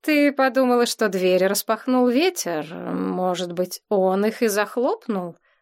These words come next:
Предполагаю я, и она кивает. Женщина, на которой я женился более десяти лет назад,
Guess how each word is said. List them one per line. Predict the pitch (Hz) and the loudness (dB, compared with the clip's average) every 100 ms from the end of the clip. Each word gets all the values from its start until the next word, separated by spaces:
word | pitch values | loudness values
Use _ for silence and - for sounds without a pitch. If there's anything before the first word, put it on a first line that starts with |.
| _ | _
Предполагаю | - 208 196 202 196 185 196 185 185 | -2 -2 0 0 2 2 2 2 0
я, | 180 185 302 349 - | -2 -2 -4 -8 -4
и | 185 | 0
она | 175 175 170 | 0 0 -4
кивает. | - 170 175 202 247 - _ _ _ _ _ _ _ _ _ - | -4 -4 -2 -2 -4 -8 _ _ _ _ _ _ _ _ _ -14
Женщина, | 185 175 208 240 - 196 185 | -6 -4 -2 -4 -6 -4 -4
на | 196 | -4
которой | 196 214 294 285 | -4 -4 -2 0
я | 208 202 247 | 0 0 -2
женился | 190 190 185 208 202 - 196 | -2 -2 -2 -2 -4 -6 -2
более | 190 226 202 | 0 2 2
десяти | 185 202 - 196 - 247 | 0 -2 -4 -4 -2 -2
лет | 214 196 214 208 | 0 0 -2 -2
назад, | 185 170 160 185 247 285 - | -2 -4 -4 -4 -4 -4 -10